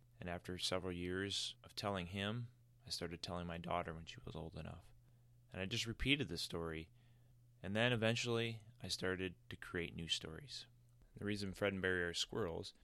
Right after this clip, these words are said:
was outside our backyard. We have a couple squirrels, actually more than a couple squirrels that, that run around, but we always saw two together, it seemed like, when my kids were young. And they would chase after each other, running up trees, and just,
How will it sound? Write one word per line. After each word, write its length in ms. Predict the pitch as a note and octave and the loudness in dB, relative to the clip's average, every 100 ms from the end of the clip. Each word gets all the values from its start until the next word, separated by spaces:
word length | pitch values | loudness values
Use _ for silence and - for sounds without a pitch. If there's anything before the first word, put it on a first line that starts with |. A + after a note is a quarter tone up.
| - - - | -20 -20 -8
was 140 | F#2+ | 0
outside 340 | G2 G2 A2 G2+ | 2 4 4 4
our 60 | |
backyard. 640 | G2 F#2+ - G2 F2+ F2 E2+ - - | 6 4 4 0 2 0 -2 -10 -14
We 80 | F2+ | -12
have 340 | F#2 F2+ E2+ | -8 -6 -6
a 60 | F2+ | -8
couple 260 | - F2 F2 | -8 -6 -4
squirrels, 840 | - - F#2 F2+ F2+ F2+ - - - _ - | -4 -2 0 2 0 0 0 -2 -4 _ -10
actually 200 | - F2+ | -6 -4
more 240 | F2 F2+ | -2 -2
than 80 | E2+ | -2
a 20 | |
couple 260 | - F#2 E2 | -4 -6 -4
squirrels 460 | - F2+ F2 E2+ | -4 -2 -2 -2
that, 140 | F2 - - | -4 -8 -10
that 160 | - E2+ | -10 -6
run 160 | F2+ F2 | -4 -2
around, 320 | F2 F2 E2+ | -2 -2 -2
but 100 | - | -2
we 100 | - | 2
always 220 | A#2 B2+ | 4 4
saw 160 | B2 A2 - | 4 2 0
two 180 | - G#2 | -2 0
together, 360 | F2 E2+ E2 | 0 0 0
it 380 | - - _ - | -4 -12 _ -12
seemed 220 | - E2+ | -10 -8
like, 300 | E2 E2 - - - - - - _ _ | -6 -8 -10 -16 -20 -20 -20 -20 _ _
when 100 | F2 | -10
my 120 | E2+ | -8
kids 240 | - F2 - | -6 -6 -4
were 80 | |
young. 300 | F2 E2+ E2+ F2 - - _ _ _ | -4 -2 -2 -4 -10 -20 _ _ _
And 100 | F2 | -10
they 20 | |
would 120 | E2+ - | -4 2
chase 280 | A2+ G#2 | 4 4
after 220 | G2+ F#2+ F#2 | 4 2 -2
each 180 | - | -4
other, 380 | F2+ F2+ F2+ F2 | -2 -2 -2 -4
running 240 | F2+ F#2 F2+ | -6 -6 -6
up 160 | F2 - | -8 -8
trees, 640 | - F2+ E2+ E2 E2 - - - - _ _ _ - - F2+ | -4 -4 -4 -8 -6 -8 -8 -20 -20 _ _ _ -20 -20 -16
and 240 | F2 F2 | -14 -12
just, 240 | - - | -6 -6